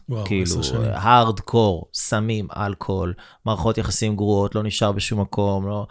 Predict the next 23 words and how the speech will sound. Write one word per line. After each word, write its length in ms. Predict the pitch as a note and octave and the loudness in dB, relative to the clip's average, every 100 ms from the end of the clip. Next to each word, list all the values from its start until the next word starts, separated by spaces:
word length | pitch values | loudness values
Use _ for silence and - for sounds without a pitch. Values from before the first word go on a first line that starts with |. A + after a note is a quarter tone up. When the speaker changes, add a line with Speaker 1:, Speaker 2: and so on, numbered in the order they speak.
| - - _ - | -14 -20 _ -4
Speaker 2:
רב 300 | A2+ A2+ A2 | 6 6 6
עם 120 | A2+ | 2
כל 180 | - A#2+ | 2 2
מי 100 | A2+ | 2
שאני 300 | A#2 A2+ A2+ | -2 0 0
מכיר 360 | A2+ - A#2 A2+ | 0 -2 0 0
ופוגש, 480 | A2 A2+ A2 G#2 - | 0 0 2 0 2
כאילו, 360 | D#3 E3 - _ _ _ _ _ _ _ _ _ - _ _ _ | 4 4 2 _ _ _ _ _ _ _ _ _ -20 _ _ _
לא, 280 | C3+ C#3 C#3 C#3 | 6 8 8 8
לא 180 | D3 | 8
משהו 300 | C3+ A#2+ - | 10 6 4
בכלל. 340 | G2+ - F2 F2 - - - - - | -6 -8 -10 -12 -16 -20 -18 -18 -6
ו-, 180 | A2 B2 A#2 - _ _ _ - - _ _ _ - | 6 6 6 -2 _ _ _ -20 -20 _ _ _ -2
ואז 360 | A2+ C#3+ G#3+ B3 | 0 6 8 8
אני 120 | F#3+ | 6
שמתי 400 | - A#3+ A3 D3+ | 6 4 4 4
לב 400 | F#3 F3+ D3 - - | 6 4 2 0 -4
ש-, 180 | - B2 A#2 A2+ A2 G#2+ G#2+ G2+ - | 0 4 4 4 2 0 -2 -6 0
היום 180 | C#3+ G#3+ | 4 6
אני 100 | F3 | 6
נשוי, 360 | A#2 - A#2+ | 4 2 0
יש 220 | F2+ D#2+ A#2+ | 0 -4 -6
לי, 360 | A2 A2 F2+ | -4 -6 -10